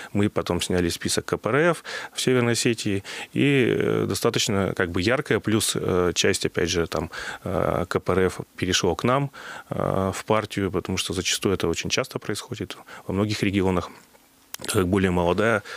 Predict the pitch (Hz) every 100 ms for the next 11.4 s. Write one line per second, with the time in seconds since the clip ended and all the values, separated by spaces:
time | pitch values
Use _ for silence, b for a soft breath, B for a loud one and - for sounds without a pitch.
0 | - 85 85 92 95 101 - - 87 -
1 | 85 B B B B B - 98 90 92
2 | 95 - - 92 87 69 - - - -
3 | _ - 110 131 139 131 117 113 - -
4 | - 127 113 110 110 107 139 147 - 107
5 | 104 113 110 101 98 98 95 92 95 95
6 | 104 131 117 - 110 131 117 117 110 117
7 | 104 B B - 95 95 92 90 92 92
8 | - 117 123 113 113 113 - 104 98 107
9 | - 101 101 101 98 104 98 92 95 101
10 | 98 - 95 - 92 90 95 87 - -
11 | 95 90 87